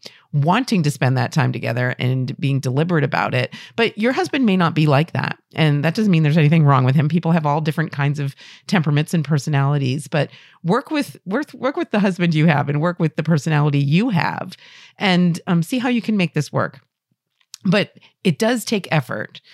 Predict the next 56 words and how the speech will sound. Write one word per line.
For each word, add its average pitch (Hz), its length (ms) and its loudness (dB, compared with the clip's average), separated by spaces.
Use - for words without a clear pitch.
So 175 480 2
it 190 120 0
does 214 380 0
mean 160 300 4
that 143 140 -2
you 175 120 2
need 196 200 0
to 170 60 -4
be 160 280 0
a 160 60 0
little 143 260 2
bit 135 340 -2
deliberate 135 560 -2
about 120 320 -2
doing 127 240 -2
it, - 220 -12
thinking 156 260 -2
about - 220 -6
it. - 100 -6
If - 200 -4
you 160 100 2
don't 180 200 -2
happen 160 380 0
to 147 60 2
have 127 440 2
a 180 60 4
husband 156 480 2
who 143 440 4
naturally 143 720 0
wants 131 320 -6
to 165 100 -10
take 151 180 0
on 135 180 -2
these 139 140 0
kinds - 240 -2
of 139 80 -6
things, 131 280 -2
or 135 200 -4
naturally 139 420 -2
is 131 100 2
inviting 135 360 2
you 135 80 2
along 139 320 0
to - 200 -4
errands 139 400 -4
or 120 400 -8
making 139 580 -4
plans 131 320 -2
for - 100 -10
date 135 220 -4
nights 135 220 -4
and 139 80 -4
that 131 100 -2
kind 151 160 0
of 123 60 -6
thing, 135 240 -4